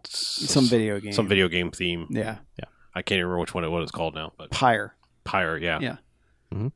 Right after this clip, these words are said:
Speaker 1: But,
Speaker 2: But
Speaker 1: like,
Speaker 2: yeah, yeah, G I Joe theme and
Speaker 1: there are three
Speaker 2: freaking
Speaker 1: cards that are,
Speaker 2: Transformers.
Speaker 1: like, you know, one was pre-order and two are exclusive convention or ex-, convention exclusives, and people are charge-,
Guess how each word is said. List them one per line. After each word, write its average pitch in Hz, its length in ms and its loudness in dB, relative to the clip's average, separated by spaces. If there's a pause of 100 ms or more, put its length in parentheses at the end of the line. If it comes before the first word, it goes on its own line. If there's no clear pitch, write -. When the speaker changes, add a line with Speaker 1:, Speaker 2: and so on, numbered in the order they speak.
(120)
Speaker 1:
But, 110 120 6
Speaker 2:
But 123 80 6
Speaker 1:
like, 104 200 6
Speaker 2:
yeah, 131 180 6
yeah, 120 40 8
G 127 220 6
I 151 80 10
Joe 139 180 10
theme 127 320 4
and 113 300 -2
Speaker 1:
there 123 120 10
are 123 80 10
three 151 260 8
Speaker 2:
freaking 117 100 6
Speaker 1:
cards 127 240 10
that 117 140 10
are, 110 120 10
Speaker 2:
Transformers. 104 280 6
Speaker 1:
like, - 60 -10
you 110 80 0
know, 101 100 6
one 104 200 6
was 95 100 6
pre-order 98 400 4
and 90 100 0
two 110 180 4
are 92 120 6
exclusive 98 480 2
convention 90 560 0
or 95 240 0
ex-, - 280 0 (120)
convention 165 360 10
exclusives, 101 640 6 (340)
and 113 140 0
people 120 160 6
are 104 60 6
charge-, 113 280 4